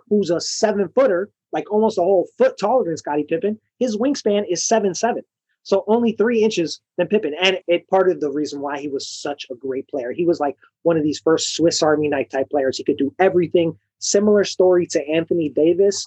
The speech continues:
as far as he came up as a point guard and was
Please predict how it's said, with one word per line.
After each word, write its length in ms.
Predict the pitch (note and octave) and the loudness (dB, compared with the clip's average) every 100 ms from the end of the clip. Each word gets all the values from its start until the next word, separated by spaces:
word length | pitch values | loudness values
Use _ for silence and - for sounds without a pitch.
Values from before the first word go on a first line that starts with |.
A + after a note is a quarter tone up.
| D3+ | -4
as 180 | D3+ | -4
far 360 | - D3+ D#3 D#3 | -2 -2 0 -2
as 440 | D3+ D3 C3+ - - _ _ | -4 -6 -4 -8 -12 _ _
he 100 | G3 | -6
came 280 | E3 F#3+ F3 | 0 0 2
up 120 | E3+ | 2
as 140 | F3+ D#3 | 0 0
a 80 | |
point 300 | A2+ E3+ F3+ | -2 0 0
guard 340 | F3 A3+ B3+ C4 _ _ _ _ | 2 2 2 -2 _ _ _ _
and 200 | D#3+ D#3 | -4 -2
was 400 | D3 D#3+ D#3+ B2+ | 2 2 2 -2